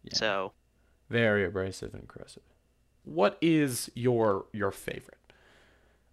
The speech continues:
Speaker 1: Uh,
Speaker 2: I
Speaker 1: doesn't,
Speaker 2: think that
Speaker 1: doesn't have to be the most efficient or the one that you think would work the best. Just what's your favorite?
Speaker 2: I think my favorite's gotta be hydrogen, honestly,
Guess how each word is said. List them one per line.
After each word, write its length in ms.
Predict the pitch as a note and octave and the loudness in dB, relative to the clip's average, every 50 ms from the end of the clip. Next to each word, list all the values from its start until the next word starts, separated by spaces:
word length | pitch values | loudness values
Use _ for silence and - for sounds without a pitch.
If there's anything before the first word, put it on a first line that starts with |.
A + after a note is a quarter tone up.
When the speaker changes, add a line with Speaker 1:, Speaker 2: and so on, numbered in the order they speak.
| - - | -4 0
Speaker 1:
Uh, 180 | - G2+ E2+ - - | 0 2 2 4 8
Speaker 2:
I 80 | C#3+ D#3 | 10 10
Speaker 1:
doesn't, 140 | D#3+ E3 F3 | 10 8 6
Speaker 2:
think 140 | - F4 - | 2 2 4
that 60 | - | 8
Speaker 1:
doesn't 240 | - G#3 G#3+ B3+ B3 | 8 8 8 8 6
have 260 | G#3+ A3 A3 G#3+ - | 6 6 6 6 4
to 60 | - | 0
be 100 | F3+ G#3 | -4 -2
the 100 | E3 F#3 | 0 2
most 300 | E3 F3 F3 E3 - - | 4 4 4 4 2 0
efficient 540 | C#3+ C3 - - G3+ G#3 G3 - G3 F#3+ - - | -4 -2 0 4 4 4 4 4 2 0 0 2
or 260 | - D3+ D3 D3 C#3+ | 4 6 6 8 8
the 80 | C#3+ C#3 | 6 6
one 140 | C#3 D3 C#3+ | 6 6 4
that 100 | C#3+ B2+ | 4 2
you 80 | C3 | 0
think 280 | B2+ - D#3+ D3+ C3+ C3 | 0 0 0 -2 -2 -2
would 180 | A2+ G#2+ G#2+ A2+ | -8 -6 0 2
work 240 | C3+ D3 C3 C3+ | 4 4 4 2
the 60 | - A#2+ | -2 0
best. 320 | G#2 G#2+ G2+ G2 - - - - - - - - - | 4 4 4 4 2 -2 -16 -20 -20 -20 -20 -14 -6
Just 240 | - E3 D3 - D3 | -2 -2 -2 0 4
what's 280 | D3+ F#3 F3+ - - | 4 4 4 4 2
your 140 | C#3 A#2 G2 | 0 0 0
favorite? 840 | - - - - - - - B2 A#2+ A2+ G2+ - - - - - _ _ _ _ _ _ _ _ _ _ _ _ _ _ _ _ _ _ _ _ _ _ _ _ | -2 -6 -14 -14 -4 0 2 4 4 4 0 -2 -8 -14 -14 -16 _ _ _ _ _ _ _ _ _ _ _ _ _ _ _ _ _ _ _ _ _ _ _ _
Speaker 2:
I 180 | - D#3 G3+ C4 | 6 6 6 6
think 220 | - - F4+ - | 4 0 0 2
my 160 | - G3+ F3 D3+ | 4 4 4 4
favorite's 540 | - - - - B2+ B2+ A#2+ B2+ - - | 4 2 2 4 4 4 4 0 -4 -2
gotta 300 | - - A#2 A#2 A#2+ B2 | 2 4 6 6 6 4
be 600 | A#2 - B2 A2+ A2 A2 A2 A2 A2 A2 A2 G#2+ - _ _ _ _ _ _ _ _ _ _ _ _ _ _ _ _ _ - | 2 -2 -2 -2 -2 -2 -2 -2 -2 -2 -4 -4 -8 _ _ _ _ _ _ _ _ _ _ _ _ _ _ _ _ _ -12
hydrogen, 720 | - - - - G2 A2 A#2 A#2 B2 - - C#3 C3+ C3+ - | -10 -4 0 4 6 6 6 4 2 0 2 2 0 2 2
honestly, 560 | C#3 C#3 C#3 C#3+ D3 - - D3+ D3+ D3 D#3 | 2 4 4 4 2 2 2 2 2 0 0